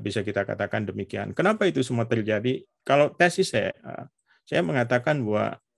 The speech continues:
Aceh hanya bisa dipimpin oleh strong leader, ya,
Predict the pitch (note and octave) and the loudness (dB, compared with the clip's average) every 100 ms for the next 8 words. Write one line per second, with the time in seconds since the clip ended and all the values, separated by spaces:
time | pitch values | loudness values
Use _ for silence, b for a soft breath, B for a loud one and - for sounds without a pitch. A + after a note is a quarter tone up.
0 | _ - D3 E3 D#3 C3 A#2 A#2 A2+ A2 | _ -4 -2 0 2 2 2 2 0 -2
1 | A2+ A2+ B2 C3 G#2+ G2+ - - G2 F#2 | -4 -4 0 2 2 -2 -4 -4 -4 -2
2 | F2 E2 - _ _ b b - F2+ | -8 -10 -14 _ _ b b -8 -8